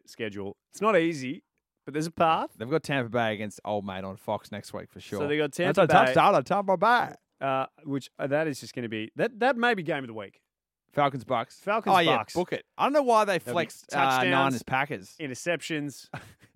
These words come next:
Speaker 1: It's gonna be beautiful. Falcons Saints, already beat 'em.
Speaker 2: Oh, they'll crush 'em.
Speaker 1: Falcons Panthers again, already beat 'em.
Speaker 2: Hold on, that's, that's corrupt. Are you saying they've played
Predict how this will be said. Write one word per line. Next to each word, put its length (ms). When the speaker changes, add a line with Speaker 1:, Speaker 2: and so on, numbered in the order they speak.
Speaker 1:
It's 220
gonna 140
be 80
beautiful. 480
Falcons 400
Saints, 420
already 220
beat 240
'em. 100
Speaker 2:
Oh, 120
they'll 100
crush 300
'em. 60
Speaker 1:
Falcons 320
Panthers 460
again, 400
already 180
beat 220
'em. 160
Speaker 2:
Hold 200
on, 140
that's, 220
that's 220
corrupt. 400
Are 20
you 60
saying 220
they've 100
played 240